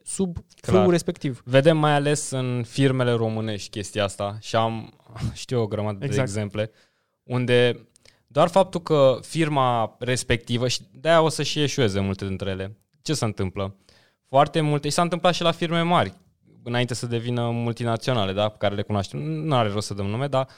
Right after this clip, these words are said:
Speaker 2: există un fondator sau doi fondatori sau trei, să zicem, da? E, și oamenii ăștia, ce se întâmplă? Uh, au un ego atât de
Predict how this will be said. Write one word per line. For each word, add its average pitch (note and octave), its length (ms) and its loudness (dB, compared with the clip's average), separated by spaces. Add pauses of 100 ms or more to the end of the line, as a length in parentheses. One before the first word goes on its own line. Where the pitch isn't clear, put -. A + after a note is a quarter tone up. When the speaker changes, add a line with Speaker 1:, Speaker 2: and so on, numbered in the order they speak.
(380)
Speaker 2:
există D3 760 -2 (440)
un E3 400 0
fondator A#2+ 640 0
sau G2+ 180 -2
doi C#3 200 2
fondatori F#2+ 500 -4
sau G2+ 160 -2
trei, B2+ 240 2
să F#2+ 100 -8
zicem, F#2 320 -10
da? B2 300 -8 (440)
E, D3+ 100 -6
și C#3+ 160 -2
oamenii C#3 400 0
ăștia, D#3 160 -2
ce D#3+ 60 -6
se - 140 -4
întâmplă? G2 540 -6 (480)
Uh, A2+ 300 0 (120)
au F#3 320 4
un E3+ 160 0
ego D#3+ 360 2
atât D3+ 360 2
de C#3+ 520 2